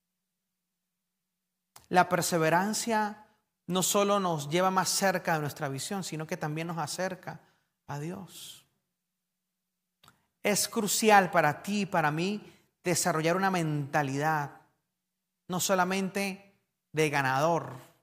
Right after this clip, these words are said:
y esto suena como cliché o como, o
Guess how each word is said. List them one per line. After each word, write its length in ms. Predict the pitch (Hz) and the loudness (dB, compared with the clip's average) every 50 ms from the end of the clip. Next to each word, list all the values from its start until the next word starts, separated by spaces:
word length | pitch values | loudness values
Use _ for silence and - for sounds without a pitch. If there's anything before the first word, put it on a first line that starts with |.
| _ _ _ _ _ | _ _ _ _ _
y 80 | - 151 | -12 -10
esto 160 | 135 - - | -10 -10 -8
suena 260 | 160 185 175 170 165 | -8 -6 -4 -4 -4
como 420 | 170 156 143 139 131 127 123 127 127 - _ _ _ _ _ _ | -4 -6 -6 -6 -6 -6 -8 -10 -12 -16 _ _ _ _ _ _
cliché 520 | - 165 151 139 - - - 175 170 170 | -6 -6 -6 -6 -6 -6 -4 -4 -2 -2
o 120 | 165 160 165 | -2 -2 -2
como, 720 | - 156 139 139 139 131 131 131 127 127 - - - - - | -4 -6 -6 -4 -6 -6 -6 -8 -8 -10 -14 -16 -18 -20 -20
o 640 | - - 127 127 127 120 - - 55 - - - | -16 -14 -12 -12 -10 -12 -12 -14 -14 -16 -18 -20